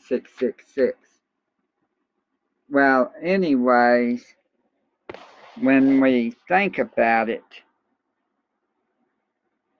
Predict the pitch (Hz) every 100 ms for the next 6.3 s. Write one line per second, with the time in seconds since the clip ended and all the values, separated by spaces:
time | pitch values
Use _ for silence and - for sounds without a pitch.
0 | _ _ _ _ _ - 127 160 160 -
1 | 156 147 143 139 123 120 - _ _ _
2 | _ - - _ _ _ _ _ - -
3 | - _ _ _ _ _ _ _ _ -
4 | - - _ _ _ _ _ 156 151 143
5 | 143 - 143 - 156 151 147 139 135 127
6 | 117 110